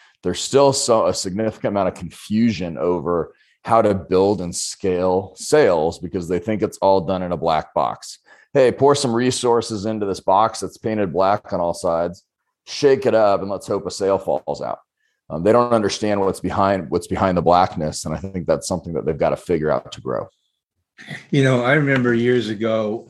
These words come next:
Speaker 2: um, where they would take a hotshot salesperson and bef-, <laughs> the guy could be making a great living, or the gal,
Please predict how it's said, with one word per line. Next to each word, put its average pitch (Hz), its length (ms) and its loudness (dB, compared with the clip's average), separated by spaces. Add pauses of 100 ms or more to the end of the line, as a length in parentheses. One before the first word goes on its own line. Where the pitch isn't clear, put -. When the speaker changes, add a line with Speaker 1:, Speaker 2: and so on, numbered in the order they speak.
Speaker 2:
um, 92 400 -10 (1400)
where 123 240 -2
they 147 160 4
would 165 160 4
take 131 480 0 (220)
a 113 240 -2
hotshot 120 800 0
salesperson 101 1120 0 (640)
and 113 300 0 (140)
bef-, - 640 -6
<laughs> - 20 -20
the 139 260 -8
guy 175 260 2
could 151 220 -6
be 135 120 2
making 120 380 -2
a 113 60 -2
great 120 300 2
living, 113 480 -2
or 104 60 -4
the 104 120 -6
gal, 110 520 2